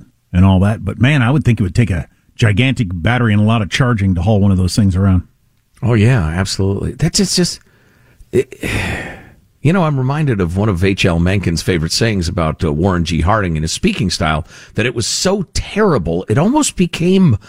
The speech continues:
Speaker 2: wondrous. Well, Kamala, her description of, "And we were on an electric school bus, we had the experience of being on an electric school bus, and the media, the media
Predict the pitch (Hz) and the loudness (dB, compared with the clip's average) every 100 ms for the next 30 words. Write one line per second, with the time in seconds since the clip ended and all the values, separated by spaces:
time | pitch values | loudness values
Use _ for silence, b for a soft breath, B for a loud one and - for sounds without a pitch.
0 | B B 78 101 120 82 71 - - - | B B -4 0 2 2 -2 -4 -6 -8
1 | B B B B B 180 185 - 277 294 | B B B B B -2 0 0 2 2
2 | 165 120 262 320 - 214 - 294 247 170 | 2 0 -2 -2 -2 -4 -2 -2 0 0
3 | 127 107 127 131 156 143 143 - 156 156 | 2 2 2 0 0 0 -2 -2 -2 -2
4 | 147 131 135 135 143 - - - 147 175 | -4 -4 -4 -2 -4 -4 -4 0 0 0
5 | 220 151 123 143 123 110 - - - 156 | -4 -4 -4 -4 -4 -4 -4 -4 -2 0
6 | 202 349 - - B B B B B B | 0 -2 -6 -10 B B B B B B
7 | - 131 196 180 190 180 190 196 202 202 | -4 0 2 2 2 2 2 2 0 -2
8 | 208 - - 214 226 240 262 226 185 170 | -6 -4 -4 0 0 0 -2 -2 2 2
9 | 147 185 165 165 180 165 196 202 269 370 | 2 0 -2 -2 -2 -2 0 0 -2 -6
10 | b b b - 151 151 165 180 165 214 | b b b -2 0 2 2 2 2 0